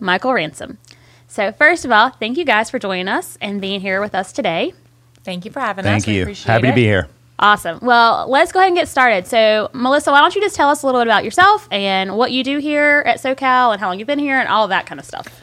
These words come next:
Speaker 2: Absolutely. So I started with SoCal in June two thousand six. So I'm officially, I think, about to hit fifteen years here.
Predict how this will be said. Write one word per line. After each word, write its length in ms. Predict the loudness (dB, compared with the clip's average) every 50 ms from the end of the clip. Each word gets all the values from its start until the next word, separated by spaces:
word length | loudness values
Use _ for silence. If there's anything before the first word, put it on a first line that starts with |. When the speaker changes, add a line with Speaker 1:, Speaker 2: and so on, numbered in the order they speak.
| _ _ -6
Speaker 2:
Absolutely. 500 | -4 -4 -4 -2 -2 -4 -2 -2 -2 -4
So 240 | -4 -4 -2 0 2
I 120 | 2 2 0
started 500 | -2 0 0 0 2 0 -2 -4 -4 -4
with 300 | -2 -2 0 -2 -2 -4
SoCal 540 | -6 -6 -6 -4 -4 -4 -2 -2 -2 -4
in 220 | -6 -8 -8 -10 -10
June 300 | -10 -10 -8 -8 -8 -10
two 160 | -10 -10 -10
thousand 340 | -8 -8 -8 -8 -8 -10 -10
six. 380 | -10 -8 -6 -6 -6 -8 -10
So 340 | -12 -10 -8 -6 -4 -4 -6 -6
I'm 200 | -8 -8 -8 -10
officially, 680 | -10 -8 -8 -8 -8 -8 -8 -6 -4 -4 -4 -4 -6
I 60 | -8
think, 240 | -8 -10 -10 -10 -8
about 220 | -8 -8 -8 -8
to 80 | -10 -8
hit 240 | -8 -8 -8 -6 -6
fifteen 560 | -8 -8 -8 -8 -10 -8 -6 -6 -4 -4 -4
years 360 | -4 -6 -6 -6 -6 -8 -6
here. 380 | -6 -4 -2 0 0 -2 -2